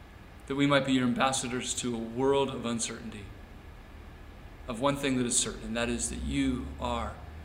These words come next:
in control. And that we together might surrender all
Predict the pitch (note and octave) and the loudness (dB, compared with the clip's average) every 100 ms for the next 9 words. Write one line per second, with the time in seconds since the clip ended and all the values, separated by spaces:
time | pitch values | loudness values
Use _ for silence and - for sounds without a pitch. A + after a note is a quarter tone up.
0 | - - - - C3+ A#2 - F#2+ - - | -12 -12 -12 -12 -8 -6 -6 -8 -8 -10
1 | - - - - - - - - - - | -12 -14 -14 -14 -12 -14 -12 -12 -10 -10
2 | - - - - - - - - - - | -12 -14 -14 -14 -14 -14 -14 -14 -12 -14
3 | - - - - - - - A2+ - B2 | -14 -14 -14 -14 -14 -12 -6 -4 0 2
4 | D3 C#3 - A#2 A2 G2+ - - - - | 4 2 0 0 0 -6 -10 -14 -14 -14
5 | - - - - - - - - - - | -14 -14 -14 -14 -14 -14 -14 -14 -14 -14
6 | - - - - B2 B2+ - B2 A#2+ A#2+ | -16 -12 -12 -6 -4 -2 -2 0 0 0
7 | A2+ A#2 G#2+ G2+ - | -2 -2 -2 -2 -6